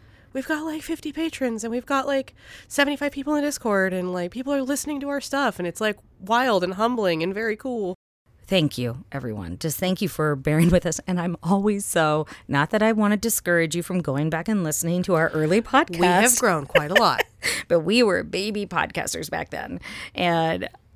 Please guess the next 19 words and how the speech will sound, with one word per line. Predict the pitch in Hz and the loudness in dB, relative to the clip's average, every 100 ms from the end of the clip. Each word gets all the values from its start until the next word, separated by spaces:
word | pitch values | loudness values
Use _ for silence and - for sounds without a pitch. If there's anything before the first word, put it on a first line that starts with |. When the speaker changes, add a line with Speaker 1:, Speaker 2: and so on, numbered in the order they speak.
| - - - | -20 -14 -4
Speaker 2:
I | - 202 | 2 2
still, | 180 - - 202 196 185 160 - | 0 -6 -2 4 6 6 4 0
it's | 170 | -4
so | - 185 | 0 2
interesting. | 165 170 180 165 160 156 147 - _ - | 2 0 -4 -4 -2 -2 -4 -10 _ 0
We're | 190 | 0
both | 160 170 160 | 2 0 0
a | |
little | 151 156 156 | -2 0 -2
bit | 143 151 143 _ _ - | -2 -2 -2 _ _ -10
tired | - 143 165 208 214 | 0 2 4 0 0
today. | 247 | 4
Speaker 1:
Oh | 202 | 6
my | 190 | 6
gosh, | 180 160 | 6 2
I'm | 160 | -4
so | 160 | -6
tired. | 151 143 139 - - - | -8 -8 -8 -8 -10 -10
Speaker 2:
And, | 262 214 208 202 196 | -4 0 4 4 2